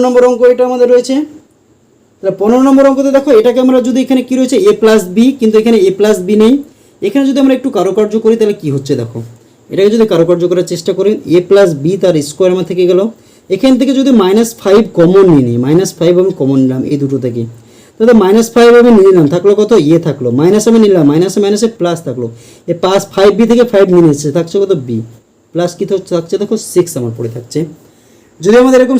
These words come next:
সিক্স যদি পড়ে থাকে, তাহলে এবার কী হচ্ছে দেখো, এটাকে সহজ করার জন্য আমরা কী করতে পারি, এ প্লাস বি সমান আমরা কিছু একটা ধরে নিতে পারি। ধরি এ প্লাস বি সমান হচ্ছে এক্স। তাহলে যেখানে যেখানে এ প্লাস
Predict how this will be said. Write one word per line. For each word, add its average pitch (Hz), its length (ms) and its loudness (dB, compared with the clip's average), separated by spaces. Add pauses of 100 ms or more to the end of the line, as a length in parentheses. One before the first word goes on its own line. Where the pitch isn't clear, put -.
সিক্স 247 260 -2
যদি 240 200 -2
পড়ে 196 200 0
থাকে, 226 180 0
তাহলে 226 180 0 (140)
এবার 247 240 2
কী 254 120 -4
হচ্ছে 269 220 -6
দেখো, 277 160 -2 (420)
এটাকে 226 260 0
সহজ 226 280 0
করার 240 180 2
জন্য 254 160 0
আমরা 247 180 0
কী 240 140 -6
করতে 247 240 -2
পারি, 262 140 2 (540)
এ - 20 2 (100)
প্লাস 269 200 2 (100)
বি 220 140 -2
সমান 254 220 -2
আমরা 247 200 -2
কিছু - 220 -8
একটা 202 200 -2
ধরে 120 180 -4
নিতে 113 180 -4
পারি। 113 140 -4 (540)
ধরি 165 220 2 (2500)
এ 180 120 2 (120)
প্লাস 139 220 0 (160)
বি 127 140 -4 (800)
সমান 170 220 -2
হচ্ছে 185 160 -6 (260)
এক্স। - 180 -16 (400)
তাহলে 214 200 -2
যেখানে 254 260 2
যেখানে 269 260 0
এ - 80 4
প্লাস 226 160 2